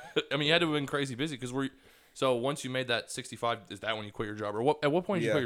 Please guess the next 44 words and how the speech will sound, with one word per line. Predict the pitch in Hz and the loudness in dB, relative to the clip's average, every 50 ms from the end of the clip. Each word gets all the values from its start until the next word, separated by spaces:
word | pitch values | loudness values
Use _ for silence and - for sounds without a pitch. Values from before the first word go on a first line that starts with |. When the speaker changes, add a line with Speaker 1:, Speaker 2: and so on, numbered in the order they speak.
| 110 | 0
Speaker 1:
your | 107 113 | 0 -2
job? | 104 87 - - | -2 -2 4 8
Speaker 2:
Oh, | - 170 | 10 10
I | 190 | 10
didn't | 254 240 151 | 8 6 2
even | |
need | 151 160 135 | 2 2 2
to | 113 | 4
have | 107 120 139 135 | 4 4 4 4
the | 107 95 | 2 -4
job. | 98 92 80 82 90 90 | -6 -6 -4 -4 -6 -6
So | - - 117 | -2 0 2
it | 113 113 | 2 2
was | 113 104 110 | 0 -4 -2
really, | 127 143 147 123 127 110 - | 0 0 2 2 0 0 2
it | 113 | 0
was | 131 120 123 | 0 0 2
really | 147 165 165 | 4 4 4
just | 143 131 123 | 4 0 -2
about | 131 123 107 95 | 0 0 0 0
the | 98 | -2
experience. | 92 90 - - 120 117 104 92 82 69 - - | -6 -8 -6 -4 -2 -2 -2 -2 -4 -6 -6 -2
So, | - 131 120 117 | 0 2 2 2
like, | 120 117 110 110 | 2 0 0 2
I | 113 131 | 0 0
didn't, | 135 117 120 117 113 - - | 0 -2 -6 -8 -8 -6 -2
I, | 104 110 110 - - - - | -2 -2 -2 -2 -14 -2 0
I | 113 117 | 0 0
stopped | - - 160 151 151 151 - - - - | 2 2 4 4 4 2 0 -14 -12 -6
East, | 123 131 120 - - - - | -4 -4 -4 -4 -10 -12 -10
East | 104 98 - | -10 -10 -8
Georgia. | - 76 78 90 | -10 -8 -6 -6
I | 101 | -6
stopped, | - - 131 123 127 127 - | -2 0 0 0 0 0 0
uh, | 117 104 | -2 -2
Buford | 98 110 117 104 107 98 | 0 -2 -6 -6 -6 -4
Memorial | 101 101 98 95 92 | -2 -2 0 0 -2
in, | 92 | -4
like, | 90 92 92 | -4 -8 -8
Speaker 1:
<laughs> | 92 107 | -6 -6
Speaker 2:
June | 110 110 110 107 104 104 98 - - | -4 -4 -4 -4 -6 -6 -8 -10 -12
two | - - - - | -14 -10 -4 -4
thousand | 117 95 95 98 | -4 -4 -4 -8
eighteen. | 90 90 - - 80 67 57 - | -12 -12 -12 -14 -14 -16 -16 -20